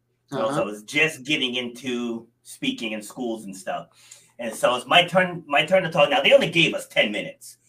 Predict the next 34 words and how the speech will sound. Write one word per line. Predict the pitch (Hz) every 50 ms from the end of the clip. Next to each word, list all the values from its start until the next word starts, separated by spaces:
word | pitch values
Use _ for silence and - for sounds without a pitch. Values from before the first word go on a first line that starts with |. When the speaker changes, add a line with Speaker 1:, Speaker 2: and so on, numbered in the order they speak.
| _ -
Speaker 2:
Mm-hmm. | 151 156 156 151 160
Speaker 1:
And | 127 123
as, | 127 127 127 - - -
as | 151 139 135 139
you | 185 202
can | 185 170 -
see, | - 165 156 - -
I | - - -
can | - - -
talk. | - - - - _ _ _ _ _ _ - - _ _ - _
<laughs> | - 202 - 196 196 165 139
So, | 143 160 - - - - -
so | - 175
I | 156 147
Speaker 2:
Right. | 131 -
Speaker 1:
tried | 202 190 185
to, | - 170 156 139 - - - - -
I | 156 160 160
tried | 165 196 202 208 180
to | 185 180
stuff | 170 - - - - - _ - - - - - -
as | 151 143 139 - 143
much | 139 139 156 175 175 170 - 160
into | - 180 180 175 165 175
the | 175 170 156
ten | - - - 175 156 151 156
minutes | 160 147 139 127 - -
as | 123 120
I | 104 -
could. | - - - - - _ _ _ _ _ _ _ _ -
Speaker 2:
Mm-hmm. | 156 151 147 147 165
Speaker 1:
You | 185
know, | 190 185 190
and, | 190 139 135 135 135